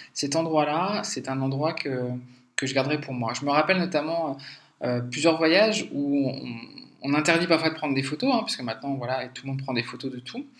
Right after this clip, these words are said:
On interdit de prendre des photos dans certains musées, pour des œuvres d'art, on interdit de prendre des photos aussi, euh, dans certains lieux.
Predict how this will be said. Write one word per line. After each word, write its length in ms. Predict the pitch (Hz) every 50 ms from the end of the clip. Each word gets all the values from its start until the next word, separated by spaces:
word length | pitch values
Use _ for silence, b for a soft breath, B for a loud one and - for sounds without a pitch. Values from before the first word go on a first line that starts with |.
| B B B B B B B B B
On 80 | 131 135
interdit 320 | 143 143 160 151 151 160
de 60 | 160
prendre 180 | 160 - 147 139
des 80 | 127 131
photos 300 | - - 127 139 143 139
dans 80 | 131
certains 260 | - - - - 131
musées, 420 | 135 156 180 190 233 233 233 226 226
pour 160 | - 170 139
des 180 | 131 127 123 127
œuvres 200 | 123 139 156 165
d'art, 380 | 180 190 190 185 185 180 175 147
on 180 | 127 - -
interdit 360 | 147 - - 156 151 147 151
de 60 | - -
prendre 200 | - 139 135 123
des 80 | 127
photos 400 | 127 - 131 123 - 143 135 135
aussi, 340 | 127 - - - 135 131 135 135 B B B B B B - -
euh, 460 | 117 123 120 120 117 117 117 117 117 117 117 - -
dans 100 | - 127
certains 300 | - - 127 - - 131
lieux. 400 | 127 127 135 160 202 247 - -